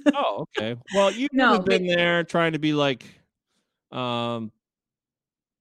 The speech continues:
Speaker 1: you know, "Hey, Mike, you know, it's okay. Let's just go get the receipt." You probably would have grabbed the receipt anyways, so it never would have happened.
Speaker 2: <laughs>
Speaker 1: It just wouldn't have happened if you were there, prob-, I just know it. Because first
Speaker 2: Mm-hmm.
Speaker 1: off, it would have been you and I,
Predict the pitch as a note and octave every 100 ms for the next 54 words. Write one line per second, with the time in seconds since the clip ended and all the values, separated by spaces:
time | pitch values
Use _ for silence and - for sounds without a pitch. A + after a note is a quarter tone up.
0 | _ - A2 C3+ C4 C4 G#3 G3+ G3+ E3+
1 | E3 D#3 G3+ G3+ F3+ F3+ E3+ - F#3 F#3
2 | F3+ F#3 F#3+ G3 - D#3 D3 F3 G4+ G#4
3 | D#4+ C#4+ G#3+ B3 A#3 A3 B3+ B3 B3 A#3+
4 | F3 C3+ - D3+ D3+ D#3 E3+ E3 D3+ C#3+
5 | C3+ B2 - - - A3 - B3 - F#4+
6 | - - _ - _ _ _ _ _ _
7 | _ _ _ _ _ - F#3 A3 A3+ G3+
8 | E3+ F#3+ B2+ A#2 A2 A2 G#2 G2 G#2 -
9 | B2+ C#3 A#2 A2+ G#2 - - B2+ D3+ A3
10 | F#3 G3+ C3+ C3 _ _ _ C#3 E3+ D3
11 | C3+ C3+ D#3+ C3 C3 C#3 G#2+ A#2+